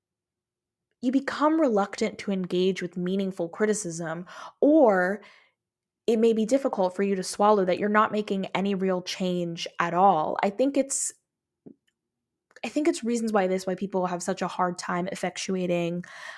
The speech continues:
um, criticism against their brands, particularly in, like, the outdoorsy community. As someone who likes to hike, I've always laughed a little bit as people who call themselves environmentalists, but then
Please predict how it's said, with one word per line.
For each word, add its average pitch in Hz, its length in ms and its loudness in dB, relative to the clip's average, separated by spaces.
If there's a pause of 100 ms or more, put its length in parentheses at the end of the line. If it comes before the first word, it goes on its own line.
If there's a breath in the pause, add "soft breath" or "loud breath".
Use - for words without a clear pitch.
(180 loud breath)
um, 180 540 0 (420)
criticism 214 440 2
against 180 280 -2
their 175 140 -2
brands, 170 400 -4
particularly 190 800 -2
in, 170 140 -6
like, 170 320 -8 (640)
the 180 280 -4
outdoorsy 180 720 2
community. 254 640 2
As 233 120 0
someone 233 240 -2
who 220 140 -2
likes 175 260 -2
to 185 60 -4
hike, 170 340 0
I've 190 100 0
always 202 300 2
laughed 175 280 -2
a 185 40 0
little 180 220 0
bit 175 260 2 (300 loud breath)
as 190 100 0
people 190 220 0
who 190 100 0
call 185 200 -2
themselves 180 340 -2
environmentalists, 175 760 2
but - 180 -6
then 175 380 -2